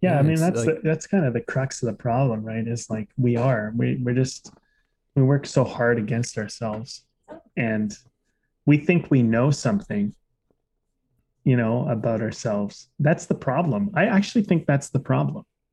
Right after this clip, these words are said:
Speaker 1: that we think we know ourselves, that we think we know something about ourselves. I mean, look, I do think that if you decide, like, "Hey, like, I wanna build myself into this, I wanna be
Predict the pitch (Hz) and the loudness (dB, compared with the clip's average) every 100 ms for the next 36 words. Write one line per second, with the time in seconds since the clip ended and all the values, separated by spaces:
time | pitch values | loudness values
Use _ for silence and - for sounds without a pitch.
0 | _ _ _ _ - 135 139 151 165 139 | _ _ _ _ -2 4 4 4 2 4
1 | 135 120 117 117 104 - 107 104 - 160 | 4 4 2 0 -2 -4 -4 -4 -6 0
2 | 139 131 139 120 120 117 117 - 120 113 | 0 2 2 2 2 0 -2 -4 -4 -2
3 | 117 113 - 123 143 147 160 156 131 - | -4 -4 -4 -2 0 2 4 2 0 -6
4 | - - _ _ _ 139 143 196 208 185 | -20 -20 _ _ _ 0 4 4 4 2
5 | 160 147 131 - 156 147 - 123 120 117 | 2 2 0 2 2 2 2 2 2 2
6 | 110 104 131 113 104 - _ _ _ _ | 0 0 0 0 -4 -6 _ _ _ _
7 | - 139 147 139 131 123 104 120 120 120 | 0 4 6 6 6 4 2 4 4 4
8 | 113 - 120 104 117 110 104 101 - 120 | 0 0 0 0 -2 -2 -4 -4 -4 -2
9 | 127 120 110 117 107 | 0 0 0 0 -2